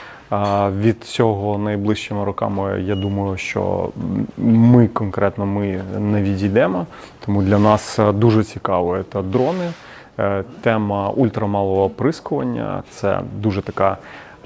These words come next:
трендова і к-, активна тема, а, і вона не просто там трендова, тому що там це дрони, а тому що вона має високу ефектив-, ефективність для,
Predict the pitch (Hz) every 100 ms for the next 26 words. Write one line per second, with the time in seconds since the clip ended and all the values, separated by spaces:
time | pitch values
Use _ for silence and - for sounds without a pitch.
0 | - - 123 123 110 107 101 101 - -
1 | 117 - - 117 104 98 - 135 135 104
2 | 101 - 101 98 95 92 - - - -
3 | 110 107 98 107 104 104 104 - 143 -
4 | 143 104 98 - - - 120 113 101 98
5 | 92 104 98 - - 95 92 - 92 104
6 | 95 92 95 - - 101 - 104 110 -
7 | - 107 101 101 104 104 98 - - -
8 | - 113 110 107 104 98 117 - 120 107
9 | 107 95 107 - 117 104 120 - 98 -
10 | 101 101 98 92 104 101 95